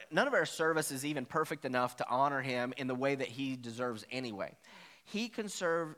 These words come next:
he created us completely out of love. He watches us day and night. He provides for us. He heals us. He, he makes crooked ways straight for us. He cares. He serves us.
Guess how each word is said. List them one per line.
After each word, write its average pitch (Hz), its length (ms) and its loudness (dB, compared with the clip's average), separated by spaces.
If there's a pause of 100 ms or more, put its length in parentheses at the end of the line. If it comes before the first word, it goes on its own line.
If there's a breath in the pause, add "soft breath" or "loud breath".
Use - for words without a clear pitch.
he 202 200 -4 (200)
created 180 540 0
us 135 280 4
completely 123 720 -4
out 113 160 2
of 104 120 -10
love. 98 300 -6 (800 loud breath)
He 190 120 -6
watches 160 400 2
us 131 120 -4
day 135 280 -2
and 127 100 -4
night. 139 320 0 (220 loud breath)
He 131 200 -2
provides 123 580 0
for 151 220 -6
us. 156 320 -6 (200 loud breath)
He 123 120 -8
heals 147 540 -4
us. 170 260 -10 (300 loud breath)
He, 123 400 -4
he 131 180 -4
makes 120 500 -4
crooked 156 400 -4
ways 131 320 2
straight 139 540 -2
for 165 240 -4
us. 165 200 -6 (280 loud breath)
He 131 160 -8
cares. 156 400 -4
He 131 140 -8
serves 170 460 -2
us. 95 260 -4